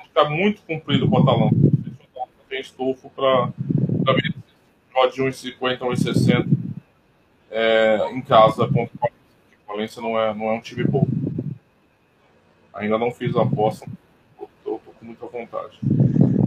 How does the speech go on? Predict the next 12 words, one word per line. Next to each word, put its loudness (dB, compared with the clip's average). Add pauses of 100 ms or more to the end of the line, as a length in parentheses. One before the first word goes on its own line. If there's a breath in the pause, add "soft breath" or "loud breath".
(880)
Pô, 6
o -2
Tottenham 6
zero 2
a -6
zero 4
é 2
muito -2
chamativo. 0 (1500)
Mas 6
as 6
ausências 0